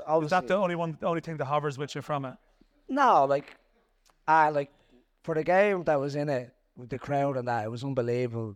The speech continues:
Speaker 1: Obviously, I'm sure a lot of people were at it. Like, the atmosphere was unbelievable coming out, and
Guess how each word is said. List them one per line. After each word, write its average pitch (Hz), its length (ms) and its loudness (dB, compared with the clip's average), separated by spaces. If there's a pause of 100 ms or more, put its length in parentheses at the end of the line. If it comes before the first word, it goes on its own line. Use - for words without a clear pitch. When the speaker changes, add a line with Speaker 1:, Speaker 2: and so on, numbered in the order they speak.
Speaker 1:
Obviously, 117 460 -6
I'm 90 160 -16 (160)
sure 117 220 -6
a 113 40 -2
lot 117 160 -2
of 110 60 -6
people 117 300 -6
were 107 100 -4
at 113 160 -4
it. 104 140 -4
Like, 104 180 -8 (760)
the 123 100 -2
atmosphere 123 480 -2
was 107 120 -6
unbelievable 117 800 -4
coming 120 300 -6
out, 117 220 -2
and 98 200 -12